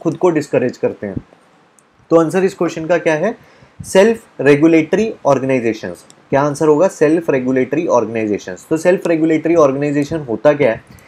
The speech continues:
Basically ये नॉन गवर्नमेंटल organization होते हैं।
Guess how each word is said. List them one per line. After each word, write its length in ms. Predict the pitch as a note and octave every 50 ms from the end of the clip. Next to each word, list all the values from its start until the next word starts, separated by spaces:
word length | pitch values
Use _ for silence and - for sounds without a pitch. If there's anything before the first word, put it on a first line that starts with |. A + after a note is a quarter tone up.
| _ _ _ _ _ -
Basically 400 | D3+ D#3 E3+ E3 G#3 G3+ F#3+ G#3+
ये 80 | A3+ A3+
नॉन 300 | G3 F3 D#3+ D#3+ E3 E3+
गवर्नमेंटल 420 | F3 F3 E3+ F3 F3 E3 F3+ F3
organization 600 | E3 D3+ C#3 C#3 D3 D3+ D3+ D3 D3 C#3 - D#3+
होते 240 | D3 C3+ A2 - C3
हैं। 200 | B2 C3+ C#3+ -